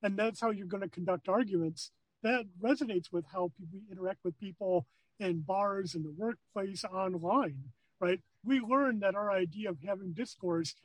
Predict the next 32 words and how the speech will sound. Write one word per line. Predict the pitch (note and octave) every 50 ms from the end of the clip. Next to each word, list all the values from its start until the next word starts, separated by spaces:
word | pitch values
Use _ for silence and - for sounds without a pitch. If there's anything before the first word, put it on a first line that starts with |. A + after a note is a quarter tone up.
| _ _ _
is | G#3 F#3+ E3
to | F3+
basically | D#3+ F#3+ F#3+ F3+ - - F#3 E3+
shout | E3 - A#3 A3 A3+ A3+
over | G3+ F#3+ F#3 F3 F#3 E3
people | - F#3 F#3 - - F3+
and | F3 E3+
try | D#3+ - G3+ F#3+
to | F3 E3+
score | D#3 - - G#3+ G3 F#3
points | E3 - - A3 G#3+ F#3+ E3 F3 - - - - _ _ _ _ -
instead | G3+ G3 - - G3+ F#3
of | F3+ E3 D#3+
getting | D#3+ F#3 E3+ F3 E3+ E3
down | E3+ E3+ E3+ E3 E3
to | E3+ D#3
the | D#3+ E3
truth. | - - G#3 G3 F3 D3+ - _ _ _ _ _ _ _ _
And | G#3 G3 F#3
that | G3 F#3+
creates | - - G3+ F#3+ F#3+ -
a | G3
lot | F3 F3 F#3 E3+
of | E3 F#3+ A3 G3+
anger. | F#3 F#3+ G3+ A3+ B3 G#3+
It | F3
creates | - - F3+ E3 E3 -
a | F3
lot | E3 E3 D#3+
of | D#3 D3+
resentment. | D#3 D#3+ C3+ C3 F3+ F#3 G#3 G3 G3+ G#3 A3 - - _ _ _ _ _ _
So | - - G#3+ G3 F#3+ F#3